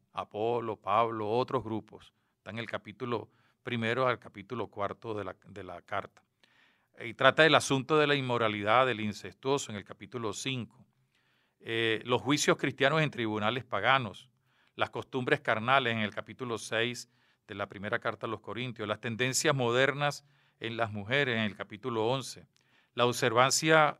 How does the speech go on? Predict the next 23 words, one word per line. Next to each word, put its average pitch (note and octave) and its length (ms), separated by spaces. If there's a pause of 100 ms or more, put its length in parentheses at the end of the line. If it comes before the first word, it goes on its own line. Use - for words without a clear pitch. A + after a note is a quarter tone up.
(100)
eh, A2+ 300
irregular A#2+ 600
muchas B2+ 320
veces C3 500 (360)
en A2 140
la G#2+ 80
cena B2 320
del C3+ 140
Señor C3 420
y C3 60
cómo B2+ 400
él B2 140
recuerda B2+ 600 (300)
que A2 140
hay G#2+ 120
que B2 120
hacerlo B2+ 400
con B2 260
dignidad, B2+ 760
con A2 160
sentido A2+ 540
de B2 120
comunión, A#2 680